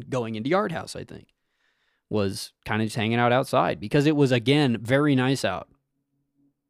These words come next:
And I always, whenever it's that, whenever we take our February trip down there and it's nice outside and sunny, and it was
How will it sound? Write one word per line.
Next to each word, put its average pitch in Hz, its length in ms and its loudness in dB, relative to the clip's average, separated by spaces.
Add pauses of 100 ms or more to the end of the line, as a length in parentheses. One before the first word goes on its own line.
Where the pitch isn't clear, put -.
(120)
And 131 140 0
I 127 100 4
always, 135 640 4 (120)
whenever 156 380 4
it's - 160 -4
that, 120 300 0
whenever 139 320 2
we 139 100 0
take 135 220 -2
our 113 100 2
February 120 480 -2
trip 113 260 -4
down 107 220 -4
there 131 260 -6 (760)
and 107 540 0 (760)
it's 117 380 -2
nice 127 400 -2
outside 131 480 0
and 110 120 -2
sunny, 123 460 -2
and 113 360 -4
it 123 120 -4
was 113 340 -4